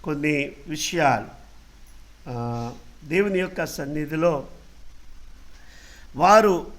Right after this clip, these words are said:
ఆ గుమ్మాన్ని కట్టిరి, ఆ, గడియలు పెట్టిరి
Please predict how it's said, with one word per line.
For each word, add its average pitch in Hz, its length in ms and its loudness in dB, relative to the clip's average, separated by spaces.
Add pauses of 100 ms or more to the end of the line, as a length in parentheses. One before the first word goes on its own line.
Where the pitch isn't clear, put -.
(160)
ఆ 165 140 8
గుమ్మాన్ని 180 720 4 (140)
కట్టిరి, 165 640 -2 (720)
ఆ, 139 160 0
గడియలు 190 800 4 (440)
పెట్టిరి 143 560 -4